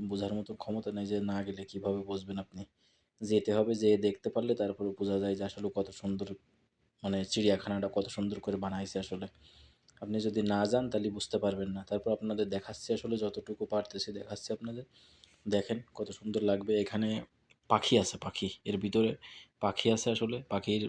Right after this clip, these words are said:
গ্লাস সিস্টেম করে দেখেছে, ওই দেখেন পাখির অভাব নেই এর ভিতরে। টিয়া পাখি, এগুলো এখানে টিয়া পাখি, বিভিন্ন জাতের টিয়া পাখি আছে, ব-,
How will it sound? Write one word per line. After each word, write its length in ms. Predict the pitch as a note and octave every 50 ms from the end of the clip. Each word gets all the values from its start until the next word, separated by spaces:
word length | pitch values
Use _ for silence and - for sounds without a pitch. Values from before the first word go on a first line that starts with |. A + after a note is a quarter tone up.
| - - - - - G2
গ্লাস 240 | G2+ G#2 G2+ G2 - -
সিস্টেম 280 | - A2+ A2+ - A#2 A2
করে 140 | - A2+ A2+
দেখেছে, 260 | G#2+ A2 A2+ A2+ - A2+
ওই 140 | A2+ A2+
দেখেন 280 | G#2 - - - G#2 G2 - - - - - - _ _ -
পাখির 240 | G#2 G2 - A2+ G#2
অভাব 240 | G2 F#2+ G#2 G#2+ G#2 G#2
নেই 140 | G2+ G2 F#2+
এর 80 | F#2+ F#2+
ভিতরে। 260 | G2+ F#2+ - G#2 G2 G2 -
টিয়া 200 | - - B2 A2 F#2+
পাখি, 260 | F#2 F#2+ - - - - _ _ _ -
এগুলো 200 | - G#2 - G#3+ D3+ A2
এখানে 260 | A2 - - A2 A#2+ A#2
টিয়া 180 | - A#2 A2 G2+
পাখি, 220 | - - F#2+ - G2
বিভিন্ন 320 | F#2+ G#2+ A2 B2 C3+ D3 D3 C#3 B2+
জাতের 240 | B2 A#2+ A#2+ A2 G2+
টিয়া 180 | - A2 G#2+ G2+
পাখি 240 | G#2 G2 F#2+ - G#2+
আছে, 220 | G#2+ G#2 - - A2 A2 - - - - - - - - - _ _ _
ব-, 240 | - B2 - -